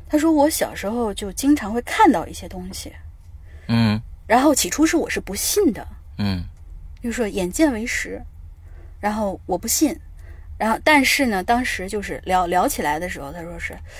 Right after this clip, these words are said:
Speaker 1: 呃，看到这个东西的时候吧，心里也会毛毛的，但感觉并不怕，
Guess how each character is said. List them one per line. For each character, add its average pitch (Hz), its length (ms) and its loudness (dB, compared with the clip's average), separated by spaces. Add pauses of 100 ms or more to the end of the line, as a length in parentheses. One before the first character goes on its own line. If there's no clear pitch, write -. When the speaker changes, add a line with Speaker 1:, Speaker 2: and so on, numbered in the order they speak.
(680)
Speaker 1:
呃， 196 320 -2
看 277 240 0
到 214 160 0
这 208 140 -4
个 196 80 -6
东 214 180 -4
西 220 160 -6
的 185 120 -8
时 170 160 -10
候 175 160 -10
吧， 156 340 -8 (340)
心 269 320 -4
里 180 240 -6
也 180 180 -10
会 220 520 -4 (560)
毛 208 160 0
毛 190 280 2
的， 240 160 -2 (520)
但 381 140 8
感 233 140 6
觉 214 100 0
并 285 180 4
不 285 100 0
怕， 262 380 -6